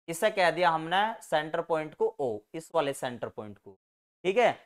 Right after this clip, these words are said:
ऐसा मान के चलो, ये आपका, थोड़ी देर के लिए इमेजिन करो,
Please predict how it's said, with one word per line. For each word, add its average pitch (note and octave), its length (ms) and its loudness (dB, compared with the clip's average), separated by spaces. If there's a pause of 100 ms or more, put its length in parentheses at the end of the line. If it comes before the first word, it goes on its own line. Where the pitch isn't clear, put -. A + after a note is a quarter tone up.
(140)
ऐसा E3+ 300 4
मान G3 300 2
के F#3+ 100 -2
चलो, F#3+ 240 -2
ये F#3+ 280 0
आपका, D#3 460 6
थोड़ी A3+ 360 0
देर G3+ 220 0
के A3 100 -6
लिए G#3+ 140 -2
इमेजिन E3+ 480 -4
करो, G3 380 0